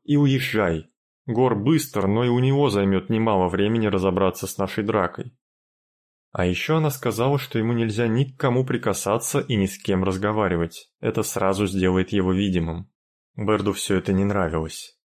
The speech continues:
Он предпочитал честную драку, но сейчас у него не было другого выхода, кроме как положиться на колдовство. Когда всё это началось, Берт притаился за соседним шатром. Он видел, как вождь вышел. Злой,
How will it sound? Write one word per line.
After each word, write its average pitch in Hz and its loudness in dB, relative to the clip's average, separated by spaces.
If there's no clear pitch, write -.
Он 104 -2
предпочитал 139 0
честную 139 0
драку, 131 -2
но 131 0
сейчас 131 0
у 151 2
него 139 2
не 123 2
было 127 2
другого 117 2
выхода, 131 0
кроме 110 0
как - -4
положиться 98 0
на 95 0
колдовство. 95 -2
Когда 165 2
всё 127 -2
это 104 -2
началось, 131 0
Берт 131 0
притаился 117 0
за 101 0
соседним 98 -2
шатром. 110 -2
Он 170 2
видел, 170 2
как 120 -2
вождь 113 -2
вышел. 107 -2
Злой, 101 0